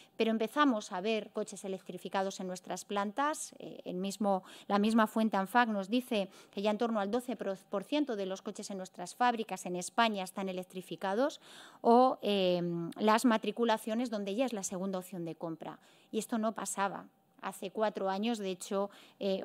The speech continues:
eh, eh, si veis los datos de anfac, pone un gráfico que está muy bien de cómo estábamos en el año diecinueve y cómo estamos ahora. Y claramente algo hemos hecho. Lo ha hecho el sector, que ha sabido adaptarse, y lo ha hecho las administraciones,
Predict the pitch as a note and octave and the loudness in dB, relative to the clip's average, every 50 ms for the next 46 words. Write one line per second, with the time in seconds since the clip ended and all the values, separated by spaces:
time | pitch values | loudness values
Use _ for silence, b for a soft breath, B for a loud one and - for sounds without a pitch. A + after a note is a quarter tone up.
0 | - F#3+ F#3 F3+ F3+ F3+ F3+ - - F#3 F3 F3 E3+ F3 - - - F#3+ F3+ G3+ | -2 0 0 0 0 -2 -2 -4 -4 -6 -6 -6 -8 -8 -10 -8 -6 -4 -2 0
1 | G3+ G3+ G#3+ G3+ G3+ G3+ G3+ G3 - G3+ F#3+ G3 F#3+ F#3+ F#3+ F#3 - G#3 G#3+ - | 0 2 2 2 4 2 2 0 0 -4 -4 -2 -2 -2 -4 -2 0 0 0 0
2 | - - G3 G3+ G3+ G3+ G3 F#3+ F#3+ F#3+ F#3+ F#3+ F#3 F3+ F3 A3 A3+ A3+ A3+ C#4 | -2 -6 -4 -2 -2 -2 -2 -4 -4 -4 -6 -6 -6 -2 0 2 2 2 0 -2
3 | C4 D4+ D4 - G3+ F#3+ - - G3 G3+ G3 G3 G3 G3+ G#3 G#3+ G#3+ G3+ G#3 G#3+ | -4 -4 -4 -4 -6 -10 -8 -8 -6 -6 -4 -4 -4 -2 -2 -2 -2 -2 0 0
4 | A3 A#3+ B B B B B B B B B - A3+ A3+ A3+ A3 - A#3 A3 A3 | 0 -2 B B B B B B B B B 0 2 2 2 2 2 0 0 0
5 | A#3 A#3+ - A3 G#3 G#3 G#3+ A3 A3 G#3 G#3+ A3+ A3 - A3 G#3 G#3 G#3 A3+ G#3+ | 0 -2 -4 -4 -2 -2 -2 -2 -2 -2 -2 -2 -2 -2 -4 -2 0 -2 -2 -2
6 | G#3 F#3+ F#3+ F#3+ - F#3+ F#3 F3+ F3+ - G3 G3 G#3+ G#3 F#3 E3+ F#3 B B B | -2 -6 -6 -6 -6 -8 -8 -8 -6 -2 0 2 2 2 0 -2 -10 B B B
7 | B B B A3 - A#3 A#3+ A#3 A3+ A#3 A#3 B3 A#3 - C#4 D4 - _ _ _ | B B B -4 0 2 2 4 4 2 0 0 0 0 0 0 -2 _ _ _
8 | _ - A3 A3+ G3 A3 G#3+ F#3+ F3+ F3+ - - A3 G#3 - - - F#3 - F3+ | _ -2 0 0 2 2 0 0 -2 -4 -4 -4 -4 -4 -6 -8 -10 -6 -4 0
9 | G3+ G3+ G3 - G#3 F#3+ F#3 - F#3+ - _ - D#4+ F4 G#4 - _ _ - G#3 | 0 0 0 -2 -8 -10 -8 -8 -10 -10 _ 0 0 0 0 -2 _ _ -8 -8
10 | G3 G#3 G3+ F#3 F#3+ G3+ G3+ G#3 G#3+ A3 - - A#3+ A#3+ A#3+ - - D4+ D4+ - | -8 -6 -6 -4 -2 -2 0 0 0 -2 -2 0 0 0 0 0 -4 -4 -2 -2
11 | A3+ G3+ G3 G3 G3 - - F#3+ F#3 F3+ G#3+ G#3+ G#3+ A3 A3+ A3+ - - A3 G#3+ | -2 0 0 -2 -2 -2 -6 -8 -6 -4 -4 -4 -2 -4 -4 -6 -6 -6 -8 -6
12 | - A#3 A3 A3+ A#3+ C#4+ C#4+ | -4 -6 -4 -2 -2 -4 -6